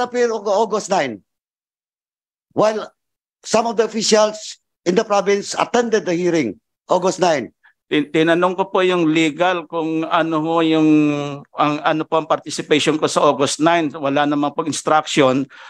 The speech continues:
Speaker 2: at nalaman ko
Speaker 1: Why
Speaker 2: na lang
Speaker 1: you,
Speaker 2: ho ng kinabuka-
Speaker 1: I can cut you again. Why you just ask your legal? This is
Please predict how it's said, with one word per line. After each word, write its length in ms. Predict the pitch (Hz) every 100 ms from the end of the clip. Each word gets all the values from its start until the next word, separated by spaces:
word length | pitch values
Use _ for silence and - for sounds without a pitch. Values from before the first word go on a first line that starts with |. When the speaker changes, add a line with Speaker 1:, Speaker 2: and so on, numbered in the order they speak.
| - -
Speaker 2:
at 160 | - 135 151
nalaman 400 | 151 151 156 156
ko 80 | 214
Speaker 1:
Why 160 | 247
Speaker 2:
na 80 | 165
lang 80 | 247
Speaker 1:
you, 40 | 165
Speaker 2:
ho 0 |
ng 160 | 170 156
kinabuka- 400 | 156 151 135 196
Speaker 1:
I 80 | 233
can 240 | 247 226
cut 240 | 185 226 240
you 80 |
again. 400 | 214 202 175 131 _ _
Why 160 | 202 247
you 160 | 226 240
just 400 | 202 202 - -
ask 240 | 185 -
your 160 | 196 180
legal? 480 | 190 170 143 117 _ _ _ _
This 320 | - 151 226 170
is 560 | 214 220 - - _